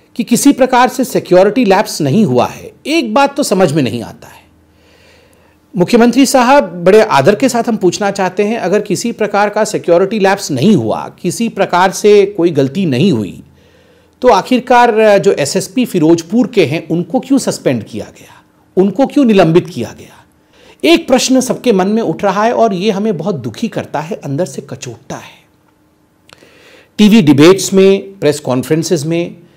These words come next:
कांग्रेस के जो बड़े नेता हैं और कांग्रेस के जो प्रवक्ता हैं, वो बार-बार एक सवाल पूछ रहे हैं, जो हमारे पंजाब के प्रशासक हैं, पंजाब के सरकार के मंत्री हैं, वो भी ये सवाल पूछ रहे हैं कि आखिरकार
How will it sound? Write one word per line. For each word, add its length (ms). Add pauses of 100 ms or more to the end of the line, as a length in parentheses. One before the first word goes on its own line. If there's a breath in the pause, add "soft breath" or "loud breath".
(240 soft breath)
कांग्रेस 360
के 120
जो 120
बड़े 280
नेता 340
हैं 220
और 180
कांग्रेस 300
के 100
जो 100
प्रवक्ता 480
हैं, 340 (380 soft breath)
वो 120
बार-बार 920
एक 200
सवाल 320
पूछ 320
रहे 160
हैं, 280 (640)
जो 120
हमारे 500 (160)
पंजाब 480
के 120 (500)
प्रशासक 520 (140)
हैं, 240 (340 loud breath)
पंजाब 360
के 100
सरकार 400
के 140
मंत्री 600
हैं, 100
वो 160
भी 140
ये 80
सवाल 240
पूछ 300
रहे 120
हैं 100 (600 loud breath)
कि 100
आखिरकार 480